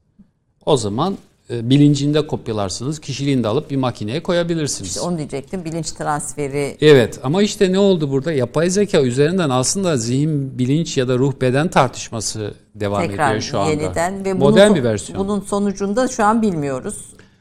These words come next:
Speaker 1: Bunun sonucu bizim nasıl olduğumuza bağlı. O yapay zekayı insanı modelleyebilirsek o zaman zihin, bi-, beyin ya da ruh beden problemini de çözmüş olacağız.
Speaker 2: Evet,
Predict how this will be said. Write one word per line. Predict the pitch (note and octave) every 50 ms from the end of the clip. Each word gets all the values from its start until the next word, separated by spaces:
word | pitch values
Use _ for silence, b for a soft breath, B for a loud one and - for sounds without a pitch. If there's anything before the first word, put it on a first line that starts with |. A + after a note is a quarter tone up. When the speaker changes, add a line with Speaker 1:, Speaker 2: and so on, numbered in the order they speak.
| b b -
Speaker 1:
Bunun | A#2+ B2+ D3+ G3 A#3+
sonucu | A#3 - - G3+ G3 F#3+ F3+ D3 B2+ D3 F3+ A#3 C#4 C#4 - - _ _ _ _ -
bizim | C3+ C3 C#3+ D3 D#3 G3 G#3 G3 F3 E3+
nasıl | F#3+ G3+ G3 - G3+ F3
olduğumuza | D#3 D3+ C#3+ C3+ D3 D3 D3 D3+ D3 C#3+ D3+ C#3+ B2
bağlı. | A2 G#2 F#2+ F2 - - _ _ _ _ -
O | - C#3 D#3 F3 F3 - -
yapay | B2+ B2+ - - F#3 G3 G#3
zekayı | F3+ F#3+ F3+ F#3 - E3+ D3 C3 B2
insanı | A#2+ C3 C#3 - - E3+ E3 D#3+
modelleyebilirsek | C#3+ C3+ C#3 C3+ D3+ D3+ D3+ D3+ D#3+ D#3 C#3+ C#3+ F3 G3+ A3+ A3 - D3 B2+
o | C3
zaman | B2+ C#3+ C#3+ D3+ D3
zihin, | C#3 A#2 B2 C3 C#3 D3+ D#3+ D3+ C3 B2
bi-, | C3 C3 C#3 C#3 B2+ A#2+ A2+
beyin | B2 B2 B2 B2 C#3 E3+ F#3 D#3+
ya | C#3 B2+ A#2
da | A#2+ A#2+ A2+
ruh | A#2+ D3+ D#3 D3+ -
beden | C3+ B2+ C#3 C#3 C#3+
problemini | C#3 - C3+ B2 B2 C3+ C3+ D3 D3+
de | D#3 C#3
çözmüş | - C3 A2 G2+ F#2+ - -
olacağız. | G2 F#2 F2 - F2+ - - _ _ _ _ -
Speaker 2:
Evet, | E3 D#3 B2+ B2+